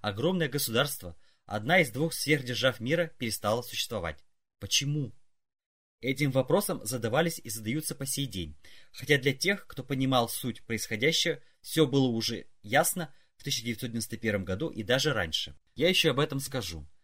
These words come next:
Но всё же, распад или развал? Безусловно, развал.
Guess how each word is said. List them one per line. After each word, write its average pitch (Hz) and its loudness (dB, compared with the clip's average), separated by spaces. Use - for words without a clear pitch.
Но 135 -4
всё 143 2
же, 104 0
распад 143 4
или 147 0
развал? 101 -2
Безусловно, 147 0
развал. 98 -2